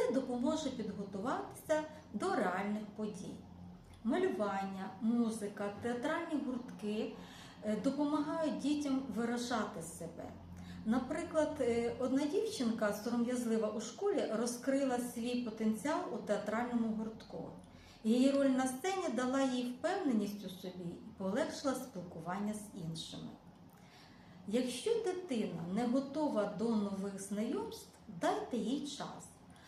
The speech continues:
Не наполягайте, або, наприклад, замість, е,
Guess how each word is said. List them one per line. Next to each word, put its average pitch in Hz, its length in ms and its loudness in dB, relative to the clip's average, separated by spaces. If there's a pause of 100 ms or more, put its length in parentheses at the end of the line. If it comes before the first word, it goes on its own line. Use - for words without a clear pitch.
(880)
Не 339 380 6
наполягайте, 285 1080 2 (280)
або, 240 300 2
наприклад, 254 840 4
замість, 262 540 4
е, 208 360 2